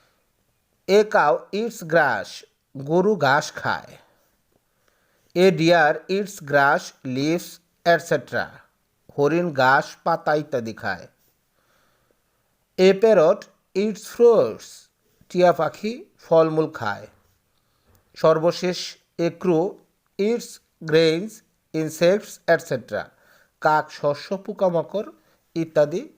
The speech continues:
খায়। তো শিক্ষার্থী বন্ধুরা, এরপর দেখো নাম্বার সি, read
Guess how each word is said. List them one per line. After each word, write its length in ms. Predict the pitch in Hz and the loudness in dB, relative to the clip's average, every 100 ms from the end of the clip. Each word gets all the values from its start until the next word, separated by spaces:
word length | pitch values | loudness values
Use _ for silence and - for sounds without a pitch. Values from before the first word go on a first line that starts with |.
| _ | _
খায়। 280 | - 120 95 - _ _ _ _ _ _ _ _ _ _ | -8 -6 -6 -8 _ _ _ _ _ _ _ _ _ _
তো 80 | 180 | -6
শিক্ষার্থী 440 | 165 190 196 196 208 | -4 -4 -4 -4 0
বন্ধুরা, 440 | 208 208 226 262 - - | 0 2 0 -2 -8 -4
এরপর 380 | 165 160 190 165 | -2 0 0 2
দেখো 420 | 151 151 214 - - | 2 2 -4 -8 -6
নাম্বার 340 | 131 131 147 | -4 0 0
সি, 380 | - - 151 240 _ _ _ _ _ _ _ - | -2 -8 -8 -10 _ _ _ _ _ _ _ -8
read 340 | 135 165 214 | -4 -2 -2